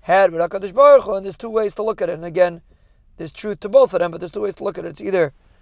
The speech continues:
mitzad hashgachas Hashem, that the Rebbeinu Shalom has special hashgacha to them,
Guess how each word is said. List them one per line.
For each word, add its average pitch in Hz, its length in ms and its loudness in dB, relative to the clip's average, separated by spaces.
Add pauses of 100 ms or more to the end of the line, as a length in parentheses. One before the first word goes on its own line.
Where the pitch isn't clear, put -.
(320)
mitzad 165 420 2
hashgachas 165 500 2
Hashem, 170 360 -2
that 185 140 -8
the - 80 -10
Rebbeinu 175 180 -12
Shalom 165 140 -14
has 165 80 -12
special 160 320 -6
hashgacha 202 400 0
to 208 80 -16
them, 233 220 -6